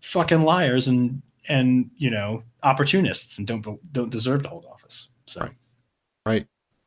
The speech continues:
Speaker 1: This was gonna be me listening to you talk, and then I started babbling. Sorry.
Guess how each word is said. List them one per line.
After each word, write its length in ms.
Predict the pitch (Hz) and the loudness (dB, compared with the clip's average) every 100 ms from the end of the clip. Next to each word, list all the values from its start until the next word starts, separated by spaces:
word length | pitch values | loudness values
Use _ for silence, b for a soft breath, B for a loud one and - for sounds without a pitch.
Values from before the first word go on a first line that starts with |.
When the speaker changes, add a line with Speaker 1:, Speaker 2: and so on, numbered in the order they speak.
| _ _ _ _ _ _ _ _ _ _ _ _ _ | _ _ _ _ _ _ _ _ _ _ _ _ _
Speaker 1:
This 140 | - 226 | 6 8
was 120 | 196 | 8
gonna 180 | 202 180 | 8 8
be 200 | 180 156 | 6 8
me 320 | 143 147 151 | 6 6 6
listening 380 | 139 139 143 123 | 4 4 4 2
to 140 | - | 6
you 100 | 127 | 4
talk, 420 | 127 143 147 - - | 6 4 2 -2 -4
and 160 | 135 117 | 0 0
then 140 | 110 | 0
I 80 | 107 | 0
started 280 | - 107 98 | 0 -2 -6
babbling. 440 | 101 95 - - _ | -8 -10 -14 -20 _
Sorry. 260 | - 92 | -12 -12